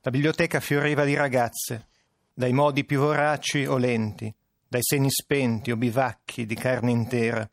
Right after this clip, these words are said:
capelli rossi e tanto seno sul tavolo,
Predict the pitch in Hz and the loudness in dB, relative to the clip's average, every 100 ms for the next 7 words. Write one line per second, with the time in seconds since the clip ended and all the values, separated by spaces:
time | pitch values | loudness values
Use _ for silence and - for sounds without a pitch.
0 | _ _ _ _ _ - 143 147 147 143 | _ _ _ _ _ -4 -2 2 2 2
1 | 131 - 135 117 _ _ - _ _ - | 0 -2 -2 -4 _ _ -20 _ _ -8
2 | - 147 135 - 120 - 120 117 117 101 | -2 0 0 0 -2 -2 0 -2 -4 -8
3 | - 110 107 107 113 | -4 -4 -4 -6 -10